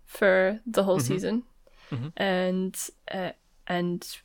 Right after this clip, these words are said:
Speaker 1: we had also a comment from one of our listeners <laughs> who, um, called, called Ezran, um, an eggpath, which is a nice pun.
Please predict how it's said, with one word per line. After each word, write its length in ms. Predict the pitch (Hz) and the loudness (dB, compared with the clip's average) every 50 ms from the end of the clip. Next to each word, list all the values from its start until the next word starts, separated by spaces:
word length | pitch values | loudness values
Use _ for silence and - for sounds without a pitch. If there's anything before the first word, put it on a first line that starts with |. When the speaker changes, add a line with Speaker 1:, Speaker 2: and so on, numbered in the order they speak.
| _ | _
Speaker 1:
we 140 | - 202 202 | -2 -2 -2
had 600 | 185 196 196 185 180 175 170 175 175 170 170 - - | 2 4 6 6 8 8 8 8 6 6 4 2 4
also 320 | - 196 214 - 190 175 120 | 4 4 6 8 8 8 8
a 60 | 110 | 8
comment 380 | - - 196 110 117 110 - | 6 6 6 6 6 4 2
from 160 | - - 107 104 | 0 0 2 4
one 120 | 208 208 | 4 4
of 80 | 202 202 | 4 4
our 120 | 196 190 | 4 4
listeners 560 | 196 214 226 - - 220 220 240 240 - - - - - | 4 2 0 0 0 0 2 2 0 0 -2 -2 -2 -2
<laughs> 160 | - - - - | -4 -4 6 6
who, 340 | 240 214 226 214 208 240 - - - - - - - - - - - | 8 10 10 8 8 4 -2 -8 -8 -8 -6 -8 -10 -12 -14 -4 2
um, 440 | 202 202 202 190 196 190 190 190 226 | 4 6 8 8 8 8 6 4 0
called, 380 | - - - 202 190 190 185 - - - - _ _ _ _ _ _ _ - | -2 4 6 8 8 8 6 2 -6 -14 -20 _ _ _ _ _ _ _ -12
called 340 | - - 214 196 196 190 - - - | 0 6 8 8 8 6 4 4 4
Ezran, 680 | 190 190 196 - 190 185 185 185 185 180 180 180 - - - | 6 4 4 4 4 4 6 6 4 2 0 -2 -2 -2 -2
um, 500 | 175 160 180 175 180 180 175 175 170 - - - | 0 0 2 0 0 0 0 -2 -2 -4 -2 0
an 300 | 180 170 165 170 175 170 - - | 2 2 4 4 2 2 2 2
eggpath, 760 | 180 185 180 - - - - - 139 - - - - - - - _ _ _ _ _ _ _ _ | 2 2 2 0 -6 -6 -4 -2 -2 -2 -4 -12 -20 -20 -20 -20 _ _ _ _ _ _ _ _
which 220 | - - - - | -8 -8 -2 -2
is 100 | 185 175 | 2 2
a 60 | 175 | 4
nice 260 | - 165 165 180 - - | 2 2 0 0 -4 -6
pun. 340 | - - - - - 202 | -4 -4 -4 -4 -4 -6